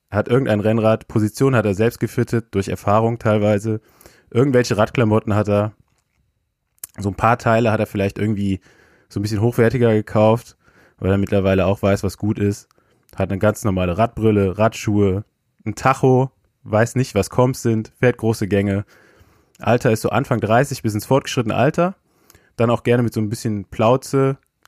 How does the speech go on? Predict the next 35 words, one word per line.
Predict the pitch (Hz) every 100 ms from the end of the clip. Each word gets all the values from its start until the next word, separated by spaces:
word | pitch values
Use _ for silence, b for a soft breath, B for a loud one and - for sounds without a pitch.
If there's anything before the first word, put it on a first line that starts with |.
| -
keine | 131 147
Pause | 143 113 117 107
während | 110
der | 104
Fahrt, | - 104 107 -
immer | 117 123
nur | 113
danach | 101 98 101 110 - _ _ _ -
irgendwo | 107 98
ein | 90
Bier | 104
trinken. | - 107 95 95 92 b b b b b b b
Und, | - 92 95 90
äh, | 92 92 92 -
ja, | 101 92
grüßt | - 110 165 - -
oder | 104
prostet | 95 127 143 - 135
dann | 110
am | 101
Ende | 107 113
der | 104
Fahrt | - 101 98 _ _
jedem | - 110 107
Radfahrer | 101 104 104 92
zu, | - 107
den | 95
er | 92
sieht. | 87 104 117 b b b b b b b b
Unerklärlicherweise | - 135 123 131 123 117 95 101 104 110
haben | 107 104
die | 107
alle | 101 113
keine | 117 104
Tenlines. | - 98 85 78 78 -